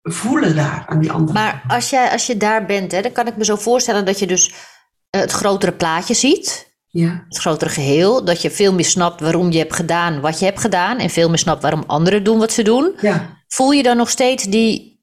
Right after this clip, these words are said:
Speaker 2: evengoed het schuldgevoel, is misschien een groot woord, maar, eh, voel je dat dan nog daarboven? Die, die, die, die emotie van schuldgevoel?
Speaker 1: Nee, want dat is, daar ben ik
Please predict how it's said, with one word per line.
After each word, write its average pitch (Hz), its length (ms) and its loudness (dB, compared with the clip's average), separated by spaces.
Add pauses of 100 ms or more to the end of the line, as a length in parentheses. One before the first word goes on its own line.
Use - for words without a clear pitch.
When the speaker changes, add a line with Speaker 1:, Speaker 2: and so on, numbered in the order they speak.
(120)
Speaker 2:
evengoed 233 440 0
het 226 180 -2
schuldgevoel, 254 720 2
is 320 100 4
misschien 202 240 2
een 185 60 4
groot 180 320 0
woord, 180 320 2
maar, 214 540 0 (560)
eh, 190 880 2 (1300)
voel 330 260 2
je 339 100 6
dat 185 140 0
dan 156 120 0
nog 143 140 0
daarboven? 135 720 0
Die, 170 200 0
die, 160 220 0
die, 156 380 0
die 160 220 0
emotie 160 520 0
van - 120 -2
schuldgevoel? 180 540 0
Speaker 1:
Nee, 165 260 0
want 190 320 -4
dat 233 260 -2
is, - 220 -2
daar 214 240 0
ben 226 120 -2
ik - 260 -10